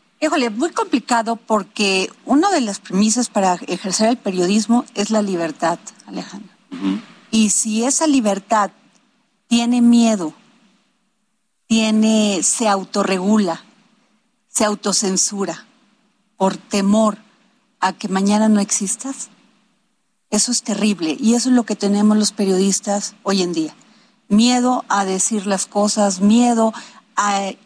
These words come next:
Speaker 1: investigar un, un crimen, un feminicidio, las, miedo y temor a que te, a que te, no solamente te censuren, sino te aus-, autocensures.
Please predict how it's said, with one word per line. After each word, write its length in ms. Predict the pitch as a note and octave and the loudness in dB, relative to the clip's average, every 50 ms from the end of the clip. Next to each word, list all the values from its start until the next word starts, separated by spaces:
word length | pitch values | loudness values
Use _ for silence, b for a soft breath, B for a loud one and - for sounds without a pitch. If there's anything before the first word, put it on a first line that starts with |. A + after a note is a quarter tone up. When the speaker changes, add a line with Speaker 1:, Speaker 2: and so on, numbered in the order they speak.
| _ - | _ 0
Speaker 1:
investigar 920 | A3+ A3 G3+ G#3 G3+ - - A3+ G3+ F3 G#3 G#3 G3+ G#3 G#3+ G#3+ G3+ G3+ - | 2 2 2 2 0 -2 -2 -4 -4 -2 0 0 2 0 0 0 -4 -8 -6
un, 520 | - G3+ G3+ G3+ G3 G3 F#3+ F#3 F3 F3 E3 B B B B B B | -4 -2 0 2 2 2 0 0 -2 -4 -8 B B B B B B
un 720 | - G#3 G#3+ G#3+ G#3+ G#3 G3+ G3 F#3+ F#3 F3+ E3+ E3 D3+ - | 2 2 4 4 4 4 2 2 0 0 0 -2 -2 -2 -2
crimen, 500 | - A3 A3+ A3 G3+ G3 G3+ G3+ G3+ G3+ | 0 2 2 2 0 0 -2 -2 -2 0
un 120 | G3+ G3+ G3+ | 0 -2 -2
feminicidio, 880 | - A3 F#3+ G3 F#3+ F3 E3+ E3 - - A#3 A#3 G3 G#3 G#3 G3+ G3 G3 B B B B B | -2 -2 0 0 0 -2 -2 -2 0 2 2 2 2 2 0 0 0 -4 B B B B B
las, 460 | - G3 G3 F#3+ - - - - - _ _ _ _ _ _ _ _ - | 0 0 0 0 0 -2 -4 -4 -8 _ _ _ _ _ _ _ _ 2
miedo 460 | G#3+ A#3 B3+ C4 C4+ A#3+ C4 C4 - - | 2 4 4 4 2 2 0 -2 -2 -2
y 120 | A#3+ A3+ | -4 -4
temor 540 | - - G#3+ G3+ G3+ G#3 A3+ B3 C#4 C#4+ C4+ | -2 -2 0 2 4 4 4 4 2 2 0
a 100 | G#3+ F3+ | -2 -4
que 220 | - - - F#3+ - | -4 -4 -6 -6 -4
te, 420 | - - F#3+ F3+ F3 F3 E3+ - - | -4 -4 -2 0 0 0 -2 -2 -2
a 140 | F3 G3 F#3+ | -4 -4 -4
que 160 | - - F#3 | -6 -8 -10
te, 420 | - - F#3+ F#3 F3+ F3+ F3 F3 E3+ G3 | -8 -4 -2 -2 0 0 0 0 2 2
no 100 | A3 B3+ | 2 2
solamente 640 | B3+ C#4 C4+ C4 B3 A#3+ A3 A3 G#3+ - B3 B3 B3 B B B B B B B | 2 0 0 2 2 2 2 0 0 0 -2 -2 -2 B B B B B B B
te 140 | - G#3+ G3 | -4 -4 -2
censuren, 600 | - - G#3 F#3+ F#3 - B3 C4 A#3 G#3+ F#3+ F3+ - - | -2 -4 -4 -4 -4 -2 0 0 0 0 -2 -4 -6 -10
sino 380 | - - A3+ A3+ G#3 G3+ F#3+ F#3+ | -4 0 2 2 2 2 0 -4
te 160 | - - G#3 | -4 -2 -2
aus-, 280 | F#3+ F3+ D#3+ - - - - - | 0 0 -2 -6 -10 -10 -8 -4
autocensures. 1080 | - G3+ G#3 F#3+ - - - E4 - - F3+ E3 D3+ - G3+ F#3 D#3+ D3+ D#3 - - | -2 -2 -2 -4 -6 -10 -10 -8 -8 -6 -6 -6 -6 -4 -2 -2 -2 0 -2 -4 -4